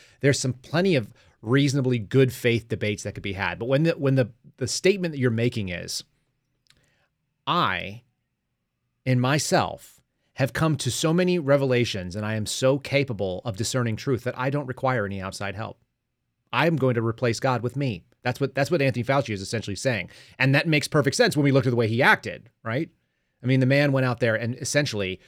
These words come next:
proclaimed that he was in quote unquote the science. He was the science,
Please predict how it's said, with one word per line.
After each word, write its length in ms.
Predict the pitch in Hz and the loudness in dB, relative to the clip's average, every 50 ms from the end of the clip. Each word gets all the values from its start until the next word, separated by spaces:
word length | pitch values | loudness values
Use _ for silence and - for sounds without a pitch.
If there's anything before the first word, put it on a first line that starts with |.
| _ _ _ _ | _ _ _ _
proclaimed 560 | - 127 - 131 135 131 120 110 107 107 104 - _ _ - | -4 -4 -2 0 2 2 2 2 0 -2 -6 -10 _ _ -4
that 120 | 123 - | -4 -2
he 120 | - 147 | 0 0
was 240 | 143 127 135 131 110 | 4 6 6 6 4
in 80 | 131 127 | 4 0
quote 280 | - - 135 127 127 | 2 4 4 4 4
unquote 320 | 127 120 - 131 120 117 - _ _ | 4 2 2 2 2 0 -2 _ _
the 140 | 113 135 139 | 4 4 4
science. 480 | 131 - 147 156 160 110 - - - - _ | 4 4 2 0 0 0 -2 -8 -14 -20 _
He 140 | - 196 208 | -2 0 2
was 140 | 196 196 135 | 4 4 4
the 80 | 196 | 2
science, 440 | - 196 185 139 92 92 107 - - | 2 0 0 -2 -2 -4 -6 -8 -8